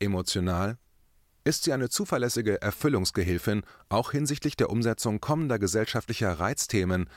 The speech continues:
wie Kinderimpfungen, erneute Kita- und Schulschließungen im Herbst? Frau Wiedmann-Mautz ist kinderlos, daher wird es sich mit Sentimentalitäten zum Thema Kindeswohl in vertretbaren Grenzen halten.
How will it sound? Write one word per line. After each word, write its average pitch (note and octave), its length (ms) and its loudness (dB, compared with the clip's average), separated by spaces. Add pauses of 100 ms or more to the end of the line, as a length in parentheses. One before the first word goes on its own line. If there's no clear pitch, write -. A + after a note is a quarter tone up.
(120)
wie F#2+ 240 -2
Kinderimpfungen, A#2+ 960 0
erneute F#2+ 420 2
Kita- D3 380 -2
und F2+ 180 -2
Schulschließungen G2 840 -2
im D2 80 -6
Herbst? G2+ 440 0 (840)
Frau C3+ 260 2
Wiedmann-Mautz A2 720 2
ist - 180 0
kinderlos, F#2 720 0
daher B2+ 320 2
wird E3 160 -4
es D3 80 -2
sich C#3+ 180 0
mit B2 140 -2
Sentimentalitäten G#2+ 1120 0
zum F2+ 220 -2
Thema D#2+ 320 0
Kindeswohl F#2+ 760 0
in B2+ 100 0
vertretbaren G2 840 0
Grenzen F2 460 0
halten. D#2 380 -4